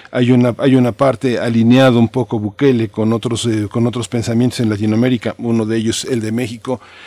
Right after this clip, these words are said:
el que esta organización es semejante,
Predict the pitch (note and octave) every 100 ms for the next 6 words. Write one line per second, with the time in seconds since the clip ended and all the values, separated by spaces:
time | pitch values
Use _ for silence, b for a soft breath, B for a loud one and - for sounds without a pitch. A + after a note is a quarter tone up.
0 | B - G#2+ A#2 A#2 A2+ - C#3 - C3+
1 | A#2+ A2+ C3+ B2 A2 A2+ G#2+ A2 - E3
2 | C3 - A2+ G#2 - A#2+ A2+ B2+